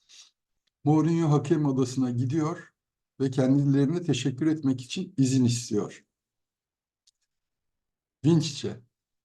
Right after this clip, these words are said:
"Sen çok iyi bir hakemsin ama yalnızca çok iyi bir hakem değilsin.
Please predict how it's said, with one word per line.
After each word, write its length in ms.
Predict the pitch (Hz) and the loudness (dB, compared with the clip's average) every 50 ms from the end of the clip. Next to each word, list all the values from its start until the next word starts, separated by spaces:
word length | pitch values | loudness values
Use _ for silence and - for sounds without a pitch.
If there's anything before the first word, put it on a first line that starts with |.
| _ _ | _ _
"Sen 300 | - - - 151 160 165 | -10 -4 -2 -2 -2 0
çok 260 | 156 - 196 196 - | 0 0 -2 0 0
iyi 200 | 147 143 139 120 | 2 2 2 4
bir 180 | 120 123 117 120 | 2 2 0 0
hakemsin 680 | 127 120 120 131 127 120 117 120 107 104 107 107 - - _ _ _ | -2 0 2 2 2 2 2 2 -2 -4 -6 -8 -10 -16 _ _ _
ama 260 | - 151 156 156 156 | -2 -2 0 0 0
yalnızca 480 | 170 180 180 165 156 143 127 120 120 120 | 0 -2 -2 -2 -4 -4 -2 -2 -2 0
çok 280 | 120 - 160 - - | 0 -2 -4 -4 -4
iyi 120 | 151 147 135 | -6 -6 -4
bir 80 | 135 | -4
hakem 400 | 127 135 123 120 151 139 131 131 | -4 -4 -4 -2 0 0 0 0
değilsin. 520 | 117 123 135 139 135 - 113 98 - - | 2 0 0 0 -2 -4 -6 -8 -8 -10